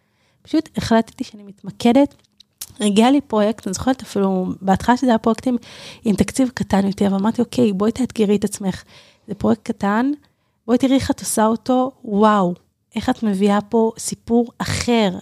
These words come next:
איך את מביאה פה פשוט משהו אחר, שיגרום גם ללקוחות וגם לצופים לאהוב את זה." ונכון, זה היה בתקציב קטן.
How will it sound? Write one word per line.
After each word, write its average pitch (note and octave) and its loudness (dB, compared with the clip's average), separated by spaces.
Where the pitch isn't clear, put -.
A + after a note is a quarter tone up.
איך G#3 -10
את - -8
מביאה G3+ -2
פה G#3 -16
פשוט - -8
משהו D4 -2
אחר, G#3+ -2
שיגרום G#3+ 0
גם A#3 2
ללקוחות G#3+ 0
וגם G#3 0
לצופים A#3+ 0
לאהוב G#3+ 2
את D#4+ -4
זה." G#3 -2
ונכון, C4+ 0
זה A3 2
היה A3 2
בתקציב E4 -4
קטן. D4+ -2